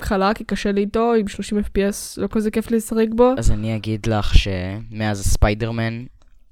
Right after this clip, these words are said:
Speaker 2: ו-God of War, לא נראה לי נגעתי בסוני ארבע שלי, כמו שצריך לפחות.
Speaker 1: מה?
Speaker 2: כאילו,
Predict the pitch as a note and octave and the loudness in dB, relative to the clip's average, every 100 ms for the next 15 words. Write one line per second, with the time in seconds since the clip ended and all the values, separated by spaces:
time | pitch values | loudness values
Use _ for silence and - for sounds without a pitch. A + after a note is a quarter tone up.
0 | - F#2 - G2+ F2+ G2 G2 G#2+ A#2+ G#2 | -14 -12 -6 -4 -4 -4 -6 -4 -4 -6
1 | - A2 A2 B2 D3 F3 _ _ _ - | -6 -2 -2 -2 -6 -16 _ _ _ -20
2 | - _ - A#2 A#2+ A2 A2 G#2 G2 G#2 | -20 _ -6 -4 -2 0 -2 -2 -2 -2
3 | - F#2+ G2+ - G2+ F#2+ F#2+ G2+ F#2+ G2 | -2 -2 0 0 -2 -6 -2 2 2 0
4 | - - - - G2+ G#2+ - G2 F#2+ G2+ | -10 -16 -16 -8 -4 0 2 0 -2 -8
5 | - F#2+ - - - A3 A3 A#3 G#2 G2+ | -10 -12 -4 0 0 0 -4 -2 -4 -4
6 | G2 | -6